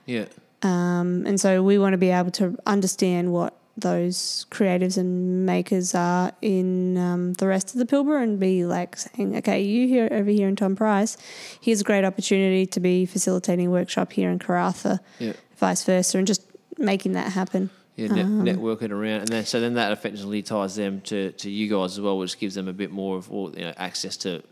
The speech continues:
Speaker 1: to the benefits you get from being a funded organisation. And, and,
Speaker 2: Yeah,
Speaker 1: yeah,
Speaker 2: just,
Speaker 1: yeah.
Speaker 2: I guess, it goes back to the, the point I was making about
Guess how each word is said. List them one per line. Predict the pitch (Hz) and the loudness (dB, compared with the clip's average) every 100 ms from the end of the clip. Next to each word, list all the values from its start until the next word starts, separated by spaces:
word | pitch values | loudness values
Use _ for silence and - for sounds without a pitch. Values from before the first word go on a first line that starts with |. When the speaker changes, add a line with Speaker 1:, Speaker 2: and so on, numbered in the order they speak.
| - | -12
Speaker 1:
to | 98 | -8
the | 90 | -4
benefits | 95 98 92 - | -4 -6 -10 -10
you | 92 | -6
get | 92 | -8
from | - | -8
being | 90 90 | -8 -8
a | 90 | -8
funded | - 95 92 | -10 -8 -6
organisation. | 92 92 87 95 92 95 - | -6 -8 -10 -6 -4 -4 0
And, | 254 | 2
and, | 294 311 311 277 233 190 | 2 2 2 2 2 0
Speaker 2:
Yeah, | 90 | -2
Speaker 1:
yeah, | 82 _ - | -8 _ -2
Speaker 2:
just, | 269 | -2
Speaker 1:
yeah. | 92 - _ - | -2 -12 _ -2
Speaker 2:
I | 220 | 0
guess, | 220 226 220 - | 2 2 2 0
it | - | 0
goes | 240 240 | 0 2
back | 226 208 196 | 2 2 2
to | - | 0
the, | 190 190 190 185 175 - _ _ _ _ _ _ _ _ - | 4 4 4 4 2 -4 _ _ _ _ _ _ _ _ -10
the | 220 202 | 0 0
point | 196 220 202 | 2 2 4
I | 190 | 2
was | 190 | 2
making | 190 180 185 | 2 2 2
about | 180 175 | 0 -2